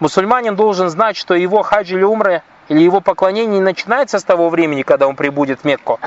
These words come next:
Брат, выход из дома уже начинается твое поклонение.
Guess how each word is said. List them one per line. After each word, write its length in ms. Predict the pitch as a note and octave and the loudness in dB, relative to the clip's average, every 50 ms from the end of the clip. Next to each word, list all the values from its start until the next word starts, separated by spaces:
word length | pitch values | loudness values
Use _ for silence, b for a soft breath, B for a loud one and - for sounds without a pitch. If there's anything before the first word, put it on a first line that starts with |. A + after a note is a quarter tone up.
| B B B B B B B - - | B B B B B B B -4 0
Брат, 260 | - F#3 A3+ G#3+ - | 2 2 2 2 0
выход 360 | F#3+ A#3 A#3 - G#3 G3 - | -4 -6 -2 0 -2 -2 -2
из 100 | F#3+ F3 | -4 -2
дома 260 | D#3+ G#3 A#3 A3 G3 F3+ | 0 2 2 2 2 0
уже 220 | E3+ D#3 F3+ G3 | 0 0 0 0
начинается 560 | F3+ E3 D3 - - E3+ E3+ E3+ D#3+ - D#3+ | 0 -2 -4 -4 -2 0 0 0 -2 -4 -6
твое 300 | C3+ - D3+ D3 D3+ C#3+ | -2 -2 0 0 0 0
поклонение. 640 | - D3+ - - D3 C#3+ C#3+ C#3+ C#3+ C3+ B2+ A#2+ | 0 -2 0 2 0 0 0 -2 -4 -6 -6 -10